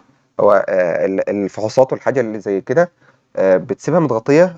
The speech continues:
ووقت ما تيجي تفحصه بس تبقى تكشفها وبعد كده تغطيها تاني، تمام؟ آه، فدي الجينيتاليا.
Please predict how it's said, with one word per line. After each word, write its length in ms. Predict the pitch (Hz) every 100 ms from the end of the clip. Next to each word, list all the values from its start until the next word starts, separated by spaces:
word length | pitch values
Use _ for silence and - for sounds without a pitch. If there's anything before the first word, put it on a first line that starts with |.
| -
ووقت 360 | 101 123 151
ما 80 | 139
تيجي 160 | 180 170
تفحصه 380 | 156 165 -
بس 260 | 151 165 -
تبقى 200 | 135 101
تكشفها 420 | - - 156 165
وبعد 180 | 151 110
كده 140 | -
تغطيها 320 | 120 107 - 101
تاني، 200 | 55 - _ _
تمام؟ 180 | 104 143 - - _ _ - -
آه، 400 | 92 95 92 92
فدي 220 | - 101
الجينيتاليا. 520 | 123 117 104 120 139